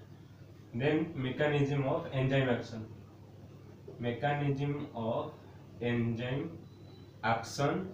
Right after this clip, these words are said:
or you may say enzyme catalysis. Catalysis. How enzyme catalyses a chemical reaction? See, there are different enzymes,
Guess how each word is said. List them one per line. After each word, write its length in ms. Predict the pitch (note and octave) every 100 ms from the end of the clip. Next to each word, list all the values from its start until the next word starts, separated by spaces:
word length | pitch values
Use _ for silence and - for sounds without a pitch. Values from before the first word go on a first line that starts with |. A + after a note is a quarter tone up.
| - - -
or 280 | A#2+ D3+ D#3
you 100 | C#3
may 120 | C#3
say 300 | D#3 E3 A#2
enzyme 520 | A#2+ A#2 C3 D#3 D#3+
catalysis. 640 | C3+ B2+ A#2+ G#2+ G#2+ - - - - - - - - - C3
Catalysis. 600 | B2 A2+ A#2 G#2 - - - - - - - - - - -
How 440 | - C#3+ G3 G3+ -
enzyme 500 | C#3+ C#3 C#3 E3 E3+
catalyses 920 | C3 D3 D3+ D3+ C#3+ E3+ F3 - - -
a 180 | B2+ C#3+
chemical 380 | B2 A2+ A2+ C#3
reaction? 440 | C#3 A#2 - - - - - - - - - -
See, 460 | - D#3+ C3 - - - - - - - - - - - - - - - - - -
there 280 | D#3 F3+ G3
are 200 | G3 - - - - - - - - - - -
different 560 | C3+ - F3+ F#3 F#3+
enzymes, 680 | - C3 B2 B2 D3+ E3+ -